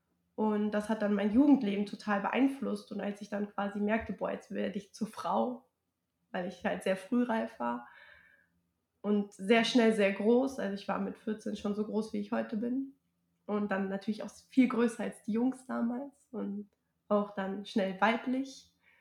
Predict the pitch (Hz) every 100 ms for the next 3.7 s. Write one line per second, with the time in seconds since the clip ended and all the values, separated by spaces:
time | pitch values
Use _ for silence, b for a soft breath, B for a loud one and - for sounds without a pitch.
0 | b b 226 220 214 202 214 190 185 196
1 | - 165 185 196 220 214 185 214 - 214
2 | 214 233 220 214 208 208 - 220 208 208
3 | 202 - 196 196 208 220